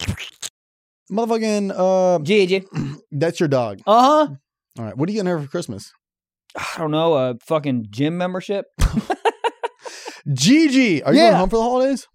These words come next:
Speaker 2: Yup.
Speaker 1: Okay. Well, when you're home, um, I need you to, uh, get a better photo of your cum floor.
Speaker 2: Okay. I'll do a video.
Speaker 1: Well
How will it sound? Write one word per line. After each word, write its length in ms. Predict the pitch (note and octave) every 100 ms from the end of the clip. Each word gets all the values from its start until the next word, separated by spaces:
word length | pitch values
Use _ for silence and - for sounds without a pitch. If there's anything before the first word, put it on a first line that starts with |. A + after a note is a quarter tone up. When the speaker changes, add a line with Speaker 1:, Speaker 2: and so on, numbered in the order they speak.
| -
Speaker 2:
Yup. 480 | D3+ F#3 B3+ D4
Speaker 1:
Okay. 320 | C#3+ D3+ D3 D3 -
Well, 100 | -
when 120 | D#3+
you're 80 | G#3+
home, 380 | G3 A3+ G#3 F3+
um, 600 | - D3+ D#3 D3+ C#3 D3 - C#3+
I 120 | D#3
need 240 | E3 E3
you 140 | E3 F3+
to, 420 | - E3 D3+ D3+ C3
uh, 280 | B2+ B2+
get 160 | B2+ C#3
a 40 | C3
better 200 | C#3+ C#3
photo 240 | C#3+ C3
of 80 | A#2+
your 120 | A2+
cum 280 | - C3 A2+
floor. 340 | - F#2 D#2 - _
Speaker 2:
Okay. 200 | G#3+ G3 -
I'll 60 | A3+
do 100 | G4
a 40 | A3
video. 260 | G3 B2 - _ _
Speaker 1:
Well 400 | - F3+ F3+ F3+